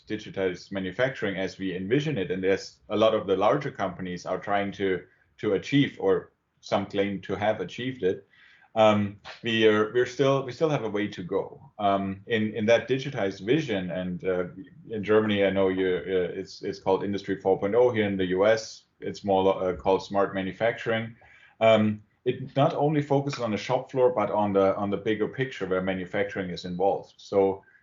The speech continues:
this, uh, this end-to-end, uh, title of, of this podcast is a very good, uh, good description of that, 'cause I believe that is the, the vision of digital manufacturing. And I think we're not there yet, but the most important hurdle, I think, has been overcome.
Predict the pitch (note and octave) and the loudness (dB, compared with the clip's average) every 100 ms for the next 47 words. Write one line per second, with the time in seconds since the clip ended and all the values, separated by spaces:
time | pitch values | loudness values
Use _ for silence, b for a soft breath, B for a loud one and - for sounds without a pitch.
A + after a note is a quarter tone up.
0 | b A2+ G#2+ - G#2 G2 F#2+ G2+ - B2+ | b 2 4 2 4 4 4 0 -4 -2
1 | C3 B2+ A2 A#2 A#2+ A2 G#2+ G2+ G2 F#2+ | -2 -2 0 0 -2 -6 -2 4 4 4
2 | F#2+ - _ _ - B2+ C#3+ A2+ G2+ - | 0 -10 _ _ -2 0 0 0 -2 -2
3 | G#2 G2 F#2+ - C#3 C#3 G2 F#2 F#2+ F#2+ | -2 -2 -4 -2 -2 0 -2 -2 -4 -6
4 | G#2 A#2 G#2+ A2+ A2 - G2+ F#2+ F#2 G#2 | -4 -2 -2 2 2 2 0 0 0 -2
5 | F#2+ - A2 A2 - F#2+ F2 F2 - G2+ | -4 -2 2 2 0 -8 -6 -6 -4 -2
6 | F#2 F2+ G2 F#2+ G2+ G2 G2 G#2+ G#2+ G#2+ | -2 0 -2 0 0 0 0 2 2 2
7 | G2 - G2 F#2 D#2+ F#2 G#2+ A#2 G#2+ F#2 | -2 -2 2 2 0 -4 -4 -4 -6 -8
8 | - G#2 G#2 G#2 G2+ G#2+ A#2 A2+ - A#2+ | -6 -6 -4 -4 -4 -2 0 -2 -2 -4
9 | B2+ - _ _ _ _ _ _ - G#2+ | -4 -14 _ _ _ _ _ _ -4 0
10 | G2+ F#2+ A#2 G#2 G#2 G2 F#2+ G2 G2 F#2+ | 2 2 0 -2 -2 0 0 2 2 4
11 | F#2 A2 - - _ b b b b A#2 | 4 0 0 -8 _ b b b b 4
12 | D#3 - - _ _ _ - G#2+ A#2+ C3 | 4 0 -14 _ _ _ -8 -2 -2 -2
13 | A2 - D3+ - C3 B2 B2 A#2+ G2+ G2 | -4 0 0 0 -4 2 2 2 -2 -4
14 | A#2 A2 G2 F2+ G#2 G2+ G2+ F#2+ - G#2 | -6 -6 -6 -4 -6 -2 -2 -2 -2 -2
15 | B2+ | -2